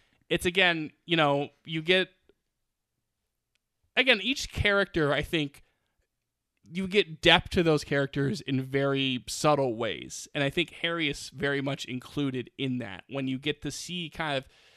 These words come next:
his process and, um, but also just the things you learn about him and, and the, hi-, when he's discussing his life and his, and his,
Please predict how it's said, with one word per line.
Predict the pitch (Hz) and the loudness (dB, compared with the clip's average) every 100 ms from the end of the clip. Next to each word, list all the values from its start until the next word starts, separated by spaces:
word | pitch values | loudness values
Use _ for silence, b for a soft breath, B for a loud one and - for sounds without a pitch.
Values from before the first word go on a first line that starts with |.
| _ | _
his | - 160 139 | -2 0 -2
process | - - 180 156 - 120 107 - - _ _ _ _ - | -4 0 2 2 0 -8 -8 -14 -18 _ _ _ _ -6
and, | 147 143 131 127 127 127 - | -2 0 -2 -4 -4 -6 -8
um, | 135 131 123 117 110 | -2 -2 -2 -4 -6
but | 156 | -4
also | 165 185 - 175 | 2 2 0 -4
just | 160 - | -6 -4
the | 151 | -4
things | 135 175 165 143 | -2 -2 -2 -2
you | 147 | -4
learn | 139 143 139 | -2 -2 0
about | 131 127 - | -2 -2 -6
him | - 156 147 139 139 139 - | -10 -4 -4 -4 -6 -12 -12
and, | 131 127 123 123 123 120 _ - | -8 -6 -6 -6 -8 -10 _ -8
and | 135 127 | -6 -6
the, | 127 127 _ 139 | -10 -14 _ -10
hi-, | 147 143 - | -10 -10 -14
when | 143 151 147 | -6 -2 -2
he's | 165 160 143 - | -2 -4 -6 -12
discussing | 143 - 165 156 160 139 127 _ _ _ _ | -10 -6 -6 -4 -4 -6 -8 _ _ _ _
his | - 151 131 | -4 -4 -4
life | 143 240 247 190 | -2 2 2 -2
and | 165 | -8
his, | 143 139 | -8 -8
and | 143 135 131 | -6 -6 -4
his, | 139 135 127 120 - | -4 -6 -8 -14 -18